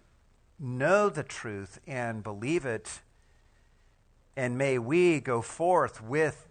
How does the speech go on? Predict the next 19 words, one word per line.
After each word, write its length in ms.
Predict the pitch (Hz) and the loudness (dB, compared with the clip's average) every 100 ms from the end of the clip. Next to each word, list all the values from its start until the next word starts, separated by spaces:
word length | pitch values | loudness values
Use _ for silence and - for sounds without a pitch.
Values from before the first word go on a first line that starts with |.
| 117 | -2
this 320 | 151 147 107 | 0 0 -2
revelation 1040 | 120 139 120 113 135 165 - 123 110 104 101 - - - | 0 2 2 -2 -4 -4 -4 -6 -6 -8 -10 -18 -16 -4
and 200 | 123 110 | -2 -2
declare 720 | 120 - 147 147 139 131 - | -6 -4 0 4 4 2 -2
the 380 | 113 104 101 175 | -12 0 6 6
truth, 760 | - - 101 90 85 - - - _ _ _ _ _ _ _ _ _ _ _ _ _ _ - | 4 -6 -6 -6 -10 -14 -16 -20 _ _ _ _ _ _ _ _ _ _ _ _ _ _ -20
this 420 | 101 139 196 - | 0 2 4 0
truth, 600 | - 113 92 90 - - _ _ _ _ _ - | -4 -8 -8 -10 -16 -18 _ _ _ _ _ -20
to 80 | 107 | -10
the 120 | 104 | -6
world. 540 | 113 117 113 104 - 95 _ _ _ _ _ _ _ _ _ _ _ _ _ _ _ _ | -2 -2 -2 -4 -10 -20 _ _ _ _ _ _ _ _ _ _ _ _ _ _ _ _
And 160 | 151 127 | 0 0
it's 180 | 135 - | 0 -2
such 400 | - 160 156 - | 2 2 2 -6
glorious 640 | 127 143 208 202 101 92 | -2 0 0 -2 -4 -6
truth 540 | - 101 85 78 - - _ _ _ _ _ _ _ _ _ - | -8 -10 -12 -16 -20 -20 _ _ _ _ _ _ _ _ _ -4
of 160 | 113 | -4
your 200 | 107 117 | 0 -2
love 720 | 107 117 120 165 170 147 - | 0 4 4 2 -2 -12 -16